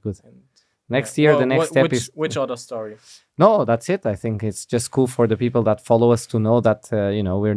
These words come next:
Speaker 1: not robots, and we also like to, to see stuff and to eat good food and to, yeah, party a bit. After parties, we didn't do, huh?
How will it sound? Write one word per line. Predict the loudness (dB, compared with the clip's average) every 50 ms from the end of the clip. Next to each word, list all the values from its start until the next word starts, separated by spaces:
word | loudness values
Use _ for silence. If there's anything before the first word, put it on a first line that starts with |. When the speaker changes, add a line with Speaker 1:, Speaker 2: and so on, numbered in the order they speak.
| 0 -2
Speaker 1:
not | -2 -2 0
robots, | 2 2 2 4 4 2 2 0 -2 -2
and | -2 0 0 -2
we | 0 0 0
also | 0 -2 -2 -6 -2
like | -2 -2 -4 -4 _
to, | -10 -6 -4 -2 -2 -2 -2 -4 -6 _ _ _ _ _ _ _ _ _ _ _ _ _ _ _ _ _ _ _ _ _ _ _ _ _ _
to | -4 -4 -4
see | -2 0 0 0 0
stuff | 0 2 4 4 4 4 4 2
and | 0 2 2 0 -2 _ _ -10
to | -4 0 2 2
eat | 2 2 0
good | -2 -2 -2
food | -2 0 2 4 4 4 4
and | 4 2 2 0 -4
to, | -6 -6 -4 -2 -2 -2 -2 -2 -2 -2 -4 -6 -8 -10 _ _ _ _ _ -8
yeah, | -6 -6 -6 -8 -10 _ _ _ _ _ _ _ _
party | -2 -2 0 0 -2 -6 -8 _ _ -20
a | -12
bit. | -6 -6 -6 -8 _ _ _ _ _ _ _ _ _ _ 0
After | 0 2 2 2 0
parties, | 2 4 4 4 2 2
we | 0 0
didn't | 2 2 0 2 2
do, | 2 2 2 2
huh? | 0